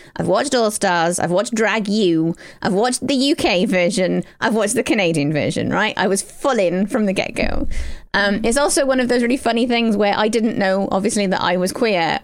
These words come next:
when I started watching Drag Race. And my ex-husband used to watch over my shoulder. He used to watch on the iPad while I was watching it. And he'd go, "This is stupid, this is stupid." And then he'd spend his entire time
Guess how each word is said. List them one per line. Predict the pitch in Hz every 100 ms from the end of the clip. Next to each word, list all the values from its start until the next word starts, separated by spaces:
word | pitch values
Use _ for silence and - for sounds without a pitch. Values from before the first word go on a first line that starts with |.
| - -
when | 202 202
I | 185
started | - -
watching | 202 - 175
Drag | 190 165
Race. | - - 226 - - - - - -
And | 196 196 226
my | 240 226
ex-husband | - 285 247 214
used | 190 -
to | 196
watch | 202 - -
over | 196 196
my | 185
shoulder. | 233 240 208 196 165
He | 175
used | 180
to | 220
watch | 190 190 - -
on | 190
the | 185
iPad | 185 196 214 175 175
while | 175
I |
was | 175
watching | 185 - 165
it. |
And | -
he'd |
go, | 175
"This | 196 -
is | 330
stupid, | - 269 247 185
this | -
is | 190
stupid." | - 202 -
And | 180
then | 190
he'd | 208
spend | - 208
his | 190
entire | 202 247 208
time | 208 208 104 - 214